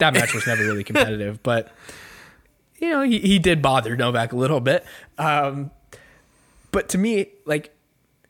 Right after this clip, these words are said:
what, we talk about those, right? But to me, it's the week-to-week success that he was able to carry forward from that U S Open that really impressed me. I, he got a,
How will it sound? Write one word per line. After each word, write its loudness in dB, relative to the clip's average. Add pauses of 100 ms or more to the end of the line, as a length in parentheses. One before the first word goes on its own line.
(240)
what, -4 (380)
we -4
talk -2
about -2
those, -8 (180)
right? -2 (400)
But 0
to 0
me, 0
it's -4
the -2
week-to-week -6
success -4
that -4
he 0
was 0
able -2
to -2
carry 0
forward -2
from -2
that 0
U 0
S -2
Open -4
that -4
really -4
impressed -6
me. -10
I, -6
he -6
got 0
a, -4